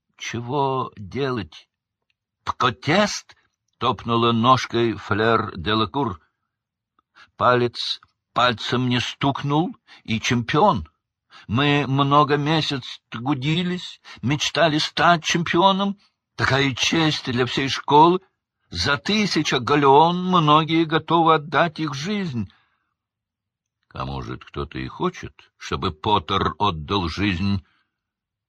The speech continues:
Грюм явно силился придать голосу мягкость.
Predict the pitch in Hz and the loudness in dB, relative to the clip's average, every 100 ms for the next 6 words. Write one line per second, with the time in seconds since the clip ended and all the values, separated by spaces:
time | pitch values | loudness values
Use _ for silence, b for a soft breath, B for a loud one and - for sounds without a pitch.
0 | - 69 104 107 104 - 85 80 110 101 | -14 -6 -2 0 -2 -4 -8 -2 -2 -2
1 | 101 - 104 95 - 101 90 92 90 95 | -6 -8 -8 -6 -6 -8 -6 -6 -4 -6
2 | 71 98 95 - 98 98 98 - - - | -6 -6 -6 -6 -6 -4 -2 -4 -8 -12
3 | - - | -12 -16